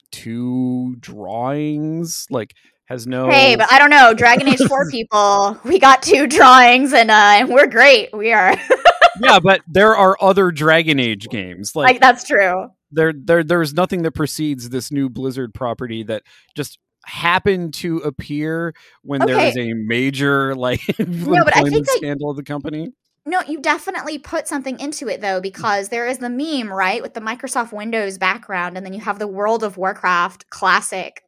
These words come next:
Speaker 2: archway. And every
Speaker 1: Yeah,
Speaker 2: time
Speaker 1: yeah.
Speaker 2: I see that meme, I just hear dun, dun, dun, dun, but, like, in World of Warcraft
Speaker 1: <laughs>
Speaker 2: orchestra, and I'm just like, "No," right? And I think you're kind of going on to that fear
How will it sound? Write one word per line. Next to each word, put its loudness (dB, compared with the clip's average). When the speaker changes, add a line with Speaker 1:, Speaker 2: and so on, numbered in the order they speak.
Speaker 2:
archway. -2
And -2
every 0
Speaker 1:
Yeah, 0
Speaker 2:
time -2
Speaker 1:
yeah. -4
Speaker 2:
I -6
see -12
that -4
meme, -8
I -4
just -14
hear -4
dun, -4
dun, -4
dun, -6
dun, -2
but, -6
like, -2
in 6
World 6
of 4
Warcraft 4
Speaker 1:
<laughs> -8
Speaker 2:
orchestra, 0
and -2
I'm -4
just -6
like, -4
"No," 4
right? -4
And -6
I -8
think -10
you're -8
kind -6
of -8
going -4
on -4
to -12
that -8
fear -6